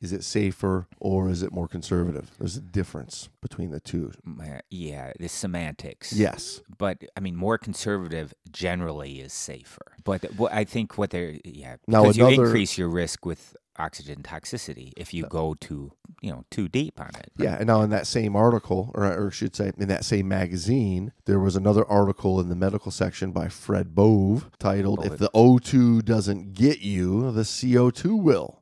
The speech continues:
Speaker 1: And he mentions that because of skip breathing, the combination of oxygen high partial pressure and increased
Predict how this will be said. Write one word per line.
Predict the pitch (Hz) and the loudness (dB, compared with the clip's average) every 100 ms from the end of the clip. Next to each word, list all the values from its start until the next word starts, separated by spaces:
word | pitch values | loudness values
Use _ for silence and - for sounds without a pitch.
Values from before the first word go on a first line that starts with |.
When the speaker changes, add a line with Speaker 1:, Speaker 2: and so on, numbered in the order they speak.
| - | -10
Speaker 1:
And | 92 | -4
he | 110 151 | 0 2
mentions | 123 107 - 104 | 2 0 -2 -2
that | 104 | -2
because | 92 - 147 156 | -2 -2 0 2
of | 135 107 | 0 -2
skip | - - 190 214 | -4 -6 -6 -4
breathing, | 156 120 117 104 98 92 90 95 151 233 _ - | -4 0 0 2 2 0 0 -2 -4 -10 _ -8
the | 101 | -4
combination | - 139 131 127 127 156 - 107 | -2 -2 0 2 2 2 0 2
of | 104 95 | 2 0
oxygen | 117 120 - 113 110 | -4 -6 -8 -6 -4
high | 120 113 | -4 -6
partial | - 117 110 104 | 0 0 0 -4
pressure | - 120 120 - 117 | -4 -2 -2 -2 -2
and | 98 - | -2 -2
increased | 135 127 - 127 110 - | -2 -2 -4 -4 -4 -10